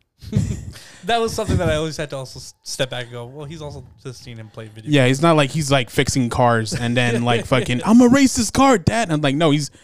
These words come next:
Speaker 1: legit playing games."
Speaker 2: Yeah.
Speaker 1: And if I see my son playing games and I'm like, "I wanna be a race car driver,"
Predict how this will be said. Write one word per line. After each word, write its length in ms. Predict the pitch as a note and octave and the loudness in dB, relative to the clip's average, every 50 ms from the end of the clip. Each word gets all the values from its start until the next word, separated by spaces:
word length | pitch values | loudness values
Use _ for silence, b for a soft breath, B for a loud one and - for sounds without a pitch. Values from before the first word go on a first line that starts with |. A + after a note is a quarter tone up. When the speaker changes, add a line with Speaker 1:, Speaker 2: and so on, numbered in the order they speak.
| b b b b b - | b b b b b -2
Speaker 1:
legit 540 | C#3+ C#3 C3 B2+ A#2 B2+ C#3+ D#3 F3+ - _ _ _ _ _ _ - | 0 0 0 0 0 2 2 2 2 0 _ _ _ _ _ _ 0
playing 320 | - - C#3+ C#3 C#3 C#3 C3+ | 2 4 4 6 6 6 4
games." 480 | C#3 C#3 B2+ A#2 G#2 G#2 - - - - - | 4 4 2 2 0 -4 -8 -12 -12 -14 -12
Speaker 2:
Yeah. 300 | E3+ E3 D3 C3+ C3 B2+ _ | -10 -8 -8 -8 -10 -14 _
Speaker 1:
And 160 | - D3 B2+ C3 | 0 2 2 4
if 120 | B2+ C#3 | 4 4
I 80 | C#3+ C#3 | 4 2
see 160 | - - E3 | 4 4 4
my 120 | D#3+ D3 | 4 4
son 180 | C3+ - D#3 D3 | 6 4 4 4
playing 180 | - D3+ C#3 | 6 4 4
games 240 | B2 C#3 C#3+ C#3+ C3+ | 4 4 4 4 4
and 60 | C3 | 4
I'm 40 | B2+ | 4
like, 180 | B2 A#2+ - - | 2 2 2 4
"I 40 | B3 | 4
wanna 100 | G3+ E3+ | 6 6
be 80 | F3+ | 6
a 40 | F3 | 6
race 160 | G3+ A3+ G3 | 6 4 4
car 100 | F3+ D#3+ | 4 4
driver," 200 | C#3+ C#3 - B | 4 2 2 B